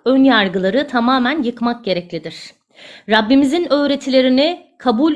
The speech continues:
etmekten ziyade hakikatin ezgisini tanıyıp Rabbinden şifanı beklemektir esas olan.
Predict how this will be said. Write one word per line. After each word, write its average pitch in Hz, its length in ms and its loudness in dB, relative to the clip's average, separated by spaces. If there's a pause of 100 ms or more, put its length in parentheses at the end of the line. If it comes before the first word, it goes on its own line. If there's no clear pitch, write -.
(120)
etmekten 254 640 -2
ziyade 196 460 0
hakikatin 247 680 -4
ezgisini 226 500 -4
tanıyıp 247 520 -4
Rabbinden 240 540 0
şifanı 240 500 -2
beklemektir 240 680 -4
esas 220 360 -6
olan. 180 360 -6